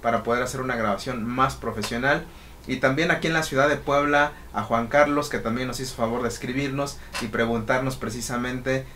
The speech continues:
el tipo de micrófono que puede utilizar en su celular para hacer entrevistas. Eh, las recomendaciones que tenemos para este día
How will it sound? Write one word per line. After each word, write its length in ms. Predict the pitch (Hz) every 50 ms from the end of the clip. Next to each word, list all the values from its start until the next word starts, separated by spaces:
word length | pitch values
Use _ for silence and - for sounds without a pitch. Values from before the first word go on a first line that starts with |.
| - -
el 160 | 110 110 104
tipo 240 | 104 127 131 - 131
de 80 | 120 113
micrófono 640 | 110 110 104 - 127 127 131 - 139 131 131 131 127
que 100 | - -
puede 240 | - - 120 123 120
utilizar 440 | 110 107 104 104 101 - 120 113 117
en 80 | 113
su 120 | 107 - -
celular 500 | - 110 107 110 113 120 123 131 131 - - - - -
para 160 | 110 104 104
hacer 180 | 104 - 123 117
entrevistas. 680 | 117 110 104 107 101 110 113 107 - 101 101 - - - - - - - - - - - -
Eh, 480 | 117 120 120 123 123 123 120 113 - 117
las 140 | 123 123
recomendaciones 680 | 123 127 127 135 127 131 131 131 127 - 180 185 196 -
que 100 | - 139
tenemos 420 | - 123 123 135 135 147 147 147
para 240 | - - 120 113 117
este 300 | 123 131 - - 147 131
día 340 | 135 143 139 131 127 135 131